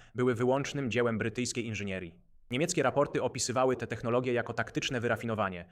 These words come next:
jakiego nawet nie wyobrażali sobie za możliwe. Po trzecie, wielkie kłamstwo, które wygrało wojnę. Wywiad brytyjski kontrolował wszystkich podwójnych agentów i przekonał Hitlera, że prawdziwy atak nastąpi w innym miejscu,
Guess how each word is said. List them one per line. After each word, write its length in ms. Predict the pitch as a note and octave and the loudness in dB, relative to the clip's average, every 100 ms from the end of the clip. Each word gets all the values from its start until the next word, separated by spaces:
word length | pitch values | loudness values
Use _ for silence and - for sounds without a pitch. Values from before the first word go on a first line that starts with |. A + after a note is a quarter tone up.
| - - | -20 -10
jakiego 260 | A2+ B2 B2 | -6 -2 0
nawet 320 | B2+ B2+ - | 2 0 0
nie 120 | B2 | 0
wyobrażali 420 | B2 A#2 A#2 A#2+ | 2 2 2 2
sobie 220 | A2 A2 G#2+ | 0 -2 0
za 120 | A2+ | 0
możliwe. 440 | A2 G#2 F2 E2 - _ - | -2 -4 -6 -10 -14 _ -8
Po 80 | B2 | -4
trzecie, 420 | D3 C#3 C3+ A#2+ - - | -2 -2 -2 -6 -12 -6
wielkie 320 | A2+ D#3+ D#3 | 0 0 0
kłamstwo, 440 | - C3 B2 - B2 | 0 0 -2 -4 -6
które 220 | - A2 | -4 -2
wygrało 320 | A2 G#2+ G#2 | -2 -2 -2
wojnę. 320 | G2+ F2+ D#2+ - _ _ B2 | -4 -8 -14 -20 _ _ -2
Wywiad 240 | D3+ C#3+ | 0 0
brytyjski 420 | B2+ C3 C3+ C#3 | 0 -2 -4 -4
kontrolował 460 | - A#2+ B2 A#2+ A#2 | -6 -4 -2 0 -2
wszystkich 400 | - D#3+ - - | -4 -6 -8 -8
podwójnych 380 | A2+ A#2+ A2+ - | -6 -4 -4 -4
agentów 400 | A#2 A#2 A2+ - _ _ - | -4 -4 -8 -12 _ _ -10
i 80 | |
przekonał 380 | A2 B2+ D3+ C3+ | -6 -4 -2 -2
Hitlera, 440 | - B2 B2 B2 - | -4 -2 0 0 -2
że 140 | A2+ | -6
prawdziwy 400 | A#2 A2 C3+ C3 | -4 -4 -2 -2
atak 300 | A#2+ A#2+ B2 | -2 -2 -6
nastąpi 360 | A#2 - A#2 G#2+ | -6 -6 -6 -8
w 60 | C3+ | -6
innym 260 | B2+ A#2+ | -4 -4
miejscu, 400 | A2+ G#2+ - F#2 | -4 -6 -8 -12